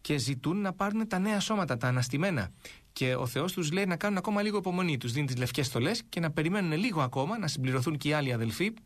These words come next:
που πρόκειται και αυτοί να φωνευτούν, και μετά θα γίνει η Ανάσταση. Γι' αυτό και, ε, η Ανάσταση και η αιώνια ζωή, μάλλον καλύτερα, και η Βασιλεία των Ουρανών δεν απευθύνεται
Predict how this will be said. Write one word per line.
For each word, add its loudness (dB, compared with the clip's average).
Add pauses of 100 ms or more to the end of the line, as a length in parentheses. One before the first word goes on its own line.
(320)
που -4
πρόκειται 0
και -2
αυτοί 0
να 2
φωνευτούν, 0 (360)
και 0
μετά 0 (100)
θα -4
γίνει 2
η 0
Ανάσταση. 0 (380)
Γι' 0
αυτό 2
και, -2 (100)
ε, -2
η 2
Ανάσταση 0
και -2
η 2
αιώνια 2
ζωή, 2
μάλλον 2
καλύτερα, 0
και -2
η 0
Βασιλεία 0
των 0
Ουρανών 2 (320)
δεν 2
απευθύνεται 0